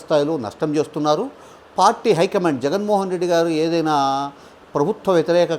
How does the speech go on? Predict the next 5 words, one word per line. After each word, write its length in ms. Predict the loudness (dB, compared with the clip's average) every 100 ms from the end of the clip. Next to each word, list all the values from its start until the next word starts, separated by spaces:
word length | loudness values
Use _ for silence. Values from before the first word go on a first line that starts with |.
| 0
కార్యక్రమాలకు 580 | 0 0 0 0 -2 -6
సంబంధించి 460 | -4 -4 -4 -6 -8 -8
పిలుపు 280 | -6 -6 -6 -8
ఇస్తే 320 | -6 0 2 0 -6 -20 -20 -20 -20 -16 -4
చేశామంటే 600 | -4 0 -2 -2 -6